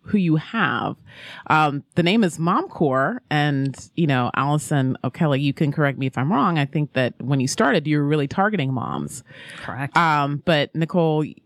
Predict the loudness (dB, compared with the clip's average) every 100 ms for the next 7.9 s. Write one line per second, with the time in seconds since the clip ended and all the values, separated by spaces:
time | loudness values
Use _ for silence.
0 | -4 -2 2 0 0 -2 -2 -2 0 2
1 | 2 0 -2 -8 -2 -2 -2 -8 -2 -2
2 | 0 -4 -2 -2 0 0 0 -2 -2 0
3 | 0 0 0 0 -2 -2 -4 -2 -2 -2
4 | -2 -2 0 2 2 2 0 -4 -10 -20
5 | -20 -20 -12 0 0 0 -2 -2 -2 -2
6 | -2 -2 -4 -4 -2 0 0 -2 -4 -2
7 | -2 -2 -2 -2 0 2 2 0 -4